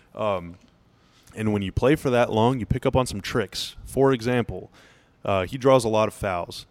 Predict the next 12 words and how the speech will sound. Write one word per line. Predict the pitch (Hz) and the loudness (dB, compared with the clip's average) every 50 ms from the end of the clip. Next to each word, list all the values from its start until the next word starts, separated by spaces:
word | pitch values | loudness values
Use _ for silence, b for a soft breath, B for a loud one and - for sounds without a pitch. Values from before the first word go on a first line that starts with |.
| - - | -8 -6
and | 113 107 104 | -4 0 2
the | 104 | 2
way | 104 117 127 120 | 4 4 4 2
he | 113 113 135 | 2 -2 -4
does | 120 107 123 127 120 113 | 0 4 6 6 8 8
it | 120 120 120 - - _ - | 6 4 4 2 -2 _ 0
is | 120 110 110 104 95 101 | 0 2 2 0 -2 -4
not | 104 104 107 107 110 113 113 - - _ | -6 -2 0 2 2 2 0 -2 -6 _
the, | 107 104 104 104 101 101 98 95 95 95 90 - _ _ - - | -8 -4 -2 0 2 2 2 2 0 0 -2 -6 _ _ -14 -12
he | - 120 | -12 -8
just | 104 107 101 - | -8 -8 -6 -6
gets | - 110 - | -8 -8 -10